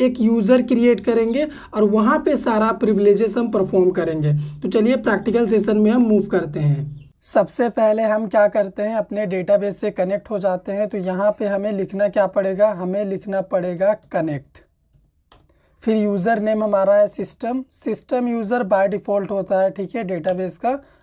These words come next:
अभी यहाँ पे हम पासवर्ड हिट करेंगे। तो देखिए हम कनेक्ट हो चुके हैं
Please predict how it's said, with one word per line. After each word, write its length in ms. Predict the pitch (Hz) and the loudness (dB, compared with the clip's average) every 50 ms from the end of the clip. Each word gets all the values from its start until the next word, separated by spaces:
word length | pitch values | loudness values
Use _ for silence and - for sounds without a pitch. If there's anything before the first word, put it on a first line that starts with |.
| _ _ - | _ _ -6
अभी 220 | 185 175 196 220 | -4 -4 -2 -2
यहाँ 240 | 220 214 202 208 202 | -2 0 0 0 0
पे 140 | 202 - 208 | 2 2 2
हम 160 | 214 226 202 | 2 0 0
पासवर्ड 480 | - 202 175 160 - - 202 180 160 | -2 -2 -4 -4 -6 -6 -6 -4 -4
हिट 180 | 165 180 160 - | -4 -6 -8 -8
करेंगे। 460 | - 175 156 156 156 147 143 139 135 135 _ _ _ _ _ _ _ _ | -8 -8 -6 -6 -6 -6 -6 -8 -10 -12 _ _ _ _ _ _ _ _
तो 60 | - 190 | -4 0
देखिए 360 | 208 208 190 - - 233 247 | 0 0 0 0 0 0 0
हम 220 | 233 226 233 240 208 | 2 2 0 -2 -2
कनेक्ट 460 | - 226 202 202 208 220 - - 214 | 0 2 2 2 2 -2 -4 -4 -4
हो 100 | 208 208 | -4 -4
चुके 300 | 196 - 208 175 - 220 | -4 -4 -8 -8 -6 -6
हैं 200 | 202 208 220 240 | -6 -4 -4 -4